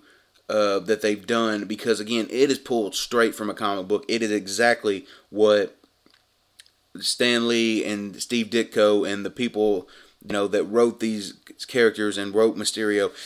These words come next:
it's exactly what they, what, what, what I think they would have pictured in their mind. It's just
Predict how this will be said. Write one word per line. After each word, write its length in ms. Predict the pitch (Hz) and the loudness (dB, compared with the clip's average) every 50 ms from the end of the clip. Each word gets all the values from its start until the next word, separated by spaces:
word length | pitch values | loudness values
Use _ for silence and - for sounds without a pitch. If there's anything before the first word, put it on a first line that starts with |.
| - - - | -18 -12 -6
it's 200 | - 117 113 - | -6 -6 -4 -6
exactly 500 | 107 92 98 107 120 120 120 - 127 120 | -8 -6 -2 2 2 2 2 2 -2 -2
what 280 | 113 110 113 110 110 | 0 2 0 0 2
they, 380 | - 110 107 101 101 98 92 - _ _ _ _ _ _ _ _ _ _ | 0 0 2 2 0 -2 -6 -10 _ _ _ _ _ _ _ _ _ _
what, 260 | - 117 120 101 87 | 0 2 2 2 2
what, 240 | 120 120 117 104 110 | 4 4 4 4 4
what 160 | 123 117 117 | 4 6 6
I 60 | 113 | 6
think 240 | 117 - 120 110 - | 4 4 -2 0 2
they 100 | 120 117 | 2 2
would 120 | 113 110 | 2 0
have 100 | 107 - | -2 -2
pictured 360 | - - 113 - - 113 107 | -2 -4 -2 -2 -2 -4 -2
in 60 | 107 107 | -2 -2
their 120 | 104 101 | -2 -4
mind. 460 | 101 104 104 107 104 101 101 98 95 | -2 -2 -2 0 -2 -2 -4 -6 -6
It's 260 | 80 104 104 - - | -6 -4 -4 -4 -4
just 280 | - 113 107 98 92 - | -2 -2 -2 -2 -2 -6